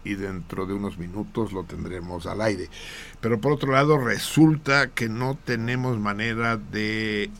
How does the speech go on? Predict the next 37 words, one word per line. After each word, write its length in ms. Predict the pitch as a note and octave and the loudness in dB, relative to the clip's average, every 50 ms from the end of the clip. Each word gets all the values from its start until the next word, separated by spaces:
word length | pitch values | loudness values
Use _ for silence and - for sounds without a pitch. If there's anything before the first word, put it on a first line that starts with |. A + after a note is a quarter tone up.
| - - | -14 -8
conectarnos 800 | - G2+ G2+ F#2 F2 D#2+ - - A2 A2+ G#2+ G#2 G#2 G#2+ - - | -8 -6 -6 -6 -8 -8 -4 -2 -2 -2 -2 -2 -4 -4 -4 -2
ni 160 | B2 D3+ D#3+ | -2 -2 -2
con 220 | E3 - C3+ A#2+ A2 | -2 -2 -4 -4 -2
Twitter 520 | - C3+ C#3 C#3 - - D3 D3+ D3+ C#3+ C#3 - - - - - - - - - | -2 -2 -2 -2 -2 -2 0 0 0 -2 -4 -10 -14 -16 -16 -16 -18 -16 -12 -10
ni 380 | G#2+ G#2+ G#2+ G#2+ A2 B2 B2+ | -8 -6 -4 -4 -4 -4 -4
con 420 | B2+ - - G#2+ A2+ A#2 A#2+ A#2 G2+ | -6 -8 -4 -2 -2 -2 -2 -4 -6
Facebook. 720 | - - - C#3+ C3+ G#2+ F2+ F#2+ F2 F2 E2 D#2+ - - - - - - - - - - - - - - - - - - | -4 -2 2 2 2 2 0 -4 -8 -8 -8 -10 -12 -14 -14 -14 -14 -12 -12 -12 -12 -14 -14 -14 -14 -16 -14 -14 -8 2
Yo 160 | A2+ C3+ D3 | 4 6 6
no 160 | D3 C#3+ C3+ | 6 4 4
sé, 340 | - - D3 D3+ - - C3+ | 4 6 6 4 4 2 -2
no 220 | B2+ A#2+ C#3 D3+ D3+ | -2 0 2 2 2
estaría 340 | - - D#3 C#3+ C#3 C3 | 4 4 2 4 4 4
mal 220 | B2 B2+ C#3 D3+ C#3+ | 4 4 2 2 2
que 100 | - A#2+ | 0 0
por 160 | - G#2+ G#2 | 0 -2 -2
teléfono 380 | G#2+ A#2 A#2+ C3 B2 C3+ B2+ A#2+ | 0 0 0 2 0 0 -2 -2
nos 80 | A2 G2 | -4 -4
dijeran 380 | G2 - - A#2+ B2 B2 B2 A2+ | -6 -4 -4 -2 -2 -2 -4 -6
si 100 | - - | -8 -10
ustedes 300 | - - A#2 A2+ G2 - | -8 -6 -4 -6 -6 -6
tienen 320 | - G#2 G#2+ A2 A2 G#2 | -8 -6 -6 -6 -6 -8
también 300 | G#2 G2 F#2 F#2+ G2 G2 | -8 -8 -8 -8 -8 -8
problemas. 720 | - F#2+ F#2 E2+ F2 F#2+ G2+ F#2+ F#2 F2 E2 - - - - | -8 -8 -6 -6 -6 -6 -6 -6 -8 -8 -10 -12 -12 -12 -10
Es 180 | - B2 A#2 - | -10 -10 -8 -4
curioso 360 | - C#3 B2 C3 B2+ - C3+ | -2 0 0 0 0 -2 -4
que 80 | A#2 F#2+ | -6 -4
sea 140 | B2 A#2 | -4 -4
tanto 320 | G#2 - A2 G#2+ G2 - F#2+ | -4 -4 -6 -6 -6 -10 -10
Twitter 340 | - - C3 C3 - C3+ A#2+ | -8 -6 -6 -6 -4 -4 -4
como 220 | A#2+ A#2 A2 G2 | -4 -4 -4 0
Facebook, 420 | - C3+ C3 A2 G2+ B2 D#3+ G3+ - - - - - - - - - - - - - | 2 2 2 4 2 0 -2 -2 -6 -10 -16 -14 -14 -14 -16 -16 -18 -18 -18 -4 0
pero 240 | B2 B2 A2+ G#2 E2 | 0 2 2 0 -2
que 160 | - G2+ G#2 | -4 -6 -6
en 160 | G2 F#2+ F2+ | -6 -8 -6
cambio 540 | - - C#3+ C#3+ C3+ A#2 A2 A2+ C3+ D3+ D3+ | 0 2 2 4 4 2 2 2 2 2 0
sí 400 | - - B2+ B2+ B2+ B2+ A#2+ A#2+ - | -2 -2 -2 0 0 -2 -2 -4 -6
tengamos 1160 | A#2+ G#2+ G2+ F#2+ A2 A2+ A2+ A2+ A#2 A#2+ B2 A#2+ A2 G#2 - - - - - - - - | -8 -8 -6 -2 0 0 0 0 0 -2 -2 -4 -4 -6 -6 -10 -12 -14 -14 -14 -14 -14